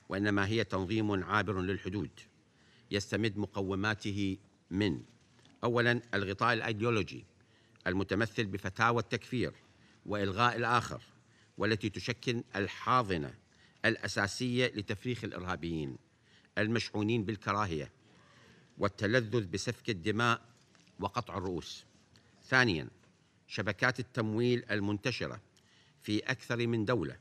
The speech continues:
والتي توفر لهم سيولة مالية كبيرة، إضافة لشبكات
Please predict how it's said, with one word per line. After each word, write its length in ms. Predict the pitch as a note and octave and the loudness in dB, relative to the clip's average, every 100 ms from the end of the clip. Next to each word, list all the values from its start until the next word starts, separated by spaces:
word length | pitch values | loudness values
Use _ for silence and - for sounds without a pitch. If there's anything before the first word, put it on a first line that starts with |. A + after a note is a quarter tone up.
| - _ _ - - | -20 _ _ -20 -8
والتي 380 | F2+ G#2 G#2+ A2 | -2 2 2 -2
توفر 380 | F#2+ G#2+ A#2+ B2+ | -2 -2 -2 -4
لهم 340 | G#2 A2+ A#2+ | -2 0 0
سيولة 420 | A2 - A2+ A#2+ | -2 -4 -2 0
مالية 380 | G#2 G2+ G#2+ A#2 | 2 2 2 0
كبيرة، 500 | A2 A2 A2+ E2+ A#1+ - _ _ - - _ | 0 -2 0 -2 -4 -16 _ _ -20 -20 _
إضافة 460 | G#2 G#2+ A#2+ A#2 A#2 | -4 -2 -2 -2 -2
لشبكات 720 | G#2 G2+ F2 G2 A#2 A2+ - | -2 -4 -4 -2 2 0 0